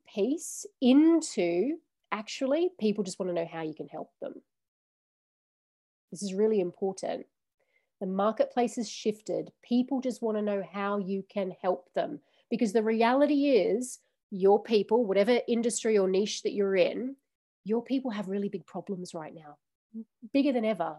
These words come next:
before. covid has been, like, the, the world's biggest blinking magnifier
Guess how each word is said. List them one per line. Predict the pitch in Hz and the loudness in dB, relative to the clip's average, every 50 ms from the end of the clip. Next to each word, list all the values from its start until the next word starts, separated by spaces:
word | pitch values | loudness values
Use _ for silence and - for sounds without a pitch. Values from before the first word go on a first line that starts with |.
| - | -8
before. | - 175 - - 180 165 156 - | -10 -10 -8 -4 -6 -6 -6 -6
covid | - - 233 233 254 220 226 214 | -2 0 2 2 4 4 2 2
has | 202 190 170 | 2 0 -2
been, | - 208 196 190 | 0 0 0 0
like, | 185 180 180 180 - | 0 -2 -4 -4 -8
the, | - 175 - _ _ _ - | -12 -12 -12 _ _ _ -8
the | 202 | -6
world's | 175 165 214 214 220 226 196 175 - _ - | -4 -2 0 0 0 0 -2 -6 -10 _ -6
biggest | 240 233 196 214 202 - - - _ _ _ _ _ _ _ - | -4 0 0 0 0 0 -8 -20 _ _ _ _ _ _ _ -8
blinking | 202 202 190 - 202 190 185 180 180 175 175 185 185 | -6 -6 -4 -4 -4 -4 -2 -4 -4 -4 -4 -2 0
magnifier | 196 196 202 202 - 196 190 180 - 175 160 160 - - - - - | 0 0 0 0 0 -2 -2 -2 -4 -4 -4 -2 -2 -2 -4 -4 -6